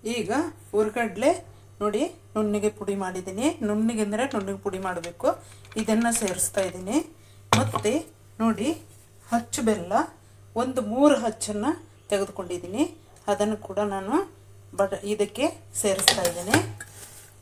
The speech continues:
ಈಗ ಎಲ್ಲವನ್ನು ನಾವು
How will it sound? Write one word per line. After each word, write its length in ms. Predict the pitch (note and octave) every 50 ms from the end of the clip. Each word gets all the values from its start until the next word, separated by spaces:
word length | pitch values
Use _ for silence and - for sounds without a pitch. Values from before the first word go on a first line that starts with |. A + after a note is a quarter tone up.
| - - - - - - - - - - - - - - - - - - - - - - - - - - - - - - - - - - - - - - - - - - - - - - - - - - - - - - - - - C4
ಈಗ 140 | C4 A#3+ G#3 B3+ D4 D4 A#3+ G#3
ಎಲ್ಲವನ್ನು 500 | A3 A3 A3+ A#3+ A#3+ A#3 A3 G#3 G#3 G3+ G3+ G3
ನಾವು 200 | G3 G3 A#3+